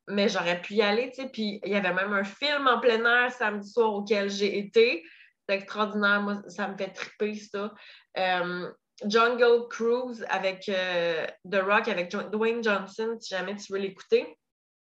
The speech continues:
Donc, si c'est quelque chose qui t'intéresse, tu peux commencer comme ça, là. On s'entend que j'étais pas perdue dans le bois, puis j'avais, j'étais pas inquiète, j'avais pas peur, là. J'étais sur un site, puis j'étais pas toute seule. Fait que ça peut être quelque chose de super intéressant pour sortir de ta routine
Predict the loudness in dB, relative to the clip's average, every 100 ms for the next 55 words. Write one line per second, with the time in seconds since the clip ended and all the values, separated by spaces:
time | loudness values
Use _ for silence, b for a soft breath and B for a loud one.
0 | _ _ -2 2 2 0 -4 -2 -2 -2
1 | -2 -2 -2 0 2 2 2 2 -2 B
2 | B B B _ 0 2 4 6 6 4
3 | 0 2 0 0 2 2 2 0 -2 -2
4 | -2 -4 -6 -6 -6 -2 -2 -2 0 2
5 | 2 -2 -4 -4 -8 -4 -2 -2 -8 -8
6 | -8 -2 -2 -2 -2 0 0 0 -4 -2
7 | -2 -2 0 2 2 0 -8 -12 -12 -8
8 | -8 -8 -8 -10 -10 -14 -10 -8 -6 -6
9 | -6 -8 0 2 2 B B B B -4
10 | 0 2 2 4 2 0 0 2 2 2
11 | -8 -16 -10 2 6 8 6 2 -4 -4
12 | -2 0 -2 -2 0 0 0 B B _
13 | -10 -4 -4 0 2 4 2 0 -4 -4
14 | -2 -2 -2